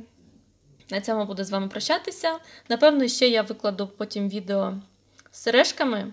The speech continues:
Я зараз над ними працюю. Е, ну, одну пару вже зробила, але хочу зробити також декілька.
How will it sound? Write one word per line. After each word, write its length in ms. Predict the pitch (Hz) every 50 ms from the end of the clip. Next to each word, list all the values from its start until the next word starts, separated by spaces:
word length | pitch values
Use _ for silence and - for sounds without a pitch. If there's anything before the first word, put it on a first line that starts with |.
| -
Я 140 | - 208 214
зараз 300 | 214 214 214 214 208 208
над 120 | 214 202 190
ними 180 | 208 208 196
працюю. 560 | 196 - 202 - - 262 277 302 330 330 277 - - - - - - - _ _ -
Е, 360 | - 220 220 220 214 214 233
ну, 120 | 269 277 220
одну 240 | 208 202 240 247
пару 220 | 247 254 233 220 220
вже 180 | 214 208 226
зробила, 680 | 220 202 196 214 208 208 262 330 440 440 392 294 - -
але 300 | - 208 214 226 269 285
хочу 360 | 277 - 269 277 277 - 262
зробити 460 | - - 208 208 190 220 226 226 -
також 600 | 202 - 208 214 208 - 214 202 - - - - - _ _
декілька. 680 | - 190 202 202 202 202 - 196 190 - - - 208